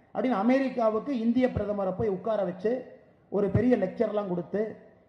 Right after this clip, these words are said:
இந்தியாவுல இது சரியில்லை, அது சரியில்லைன்னு சொல்லி ஏதோ வந்ததுக்காக ரெண்டு கொடுக்கணுமேன்னு கொடுத்து இந்தியாக்கு அனுப்புவாங்க. அப்படித்தான் இந்தியாவுடைய நிலைமை இத்தனை காலமா இருந்துச்சு.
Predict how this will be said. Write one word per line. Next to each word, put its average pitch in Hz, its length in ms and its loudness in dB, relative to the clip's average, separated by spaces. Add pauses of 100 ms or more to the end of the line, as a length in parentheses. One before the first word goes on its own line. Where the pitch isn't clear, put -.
இந்தியாவுல 208 460 4
இது 202 140 -4
சரியில்லை, 190 440 -4
அது 185 240 -2
சரியில்லைன்னு 180 380 -2
சொல்லி 185 440 -4 (380)
ஏதோ 202 200 2
வந்ததுக்காக 247 680 2
ரெண்டு 240 340 -2
கொடுக்கணுமேன்னு 233 580 -2
கொடுத்து 214 280 -4
இந்தியாக்கு 165 320 -4
அனுப்புவாங்க. 131 460 -12
அப்படித்தான் 170 320 -2
இந்தியாவுடைய 185 500 2
நிலைமை 175 300 0
இத்தனை 160 240 -4
காலமா 160 300 -4
இருந்துச்சு. 170 480 -2